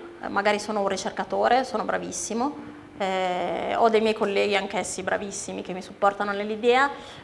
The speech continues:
però per fare azienda non è sufficiente, n-, non è sufficiente avere solo un profilo tecnico. Noi riceviamo, eh, parecchi business plan in cui il team è fortissimo dal lato tecnico, non, P H D, esperienze, però poi n-, non c'è nessuno che segue la parte commerciale.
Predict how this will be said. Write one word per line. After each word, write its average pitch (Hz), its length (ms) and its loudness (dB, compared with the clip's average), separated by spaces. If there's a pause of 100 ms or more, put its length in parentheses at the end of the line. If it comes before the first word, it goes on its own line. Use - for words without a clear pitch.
però 262 140 10
per 240 100 4
fare 254 160 8
azienda 247 460 4 (100)
non 214 160 -2
è 214 60 2
sufficiente, 196 580 -2
n-, 214 400 -4
non 247 160 4
è 269 60 8
sufficiente 262 920 4
avere 214 240 6
solo 240 200 2
un 240 60 2
profilo 202 300 0
tecnico. 202 600 0
Noi 262 160 2
riceviamo, 202 1000 4
eh, - 20 -8
parecchi 233 340 4
business 226 300 0
plan 233 280 4
in 233 200 0
cui 214 140 4
il 196 160 -2
team 269 440 0 (140)
è 202 200 -4
fortissimo 240 720 -2
dal 202 140 6
lato 185 220 2
tecnico, - 500 -6
non, 156 640 -8
P - 60 -14
H - 320 -8
D, 202 60 -10 (840)
esperienze, 220 720 -2 (640)
però 294 160 8
poi 294 160 10
n-, 294 160 4
non 240 180 4
c'è 240 120 2
nessuno 269 280 2
che 285 100 0
segue 208 200 2
la 190 80 8
parte 190 240 2
commerciale. 202 720 2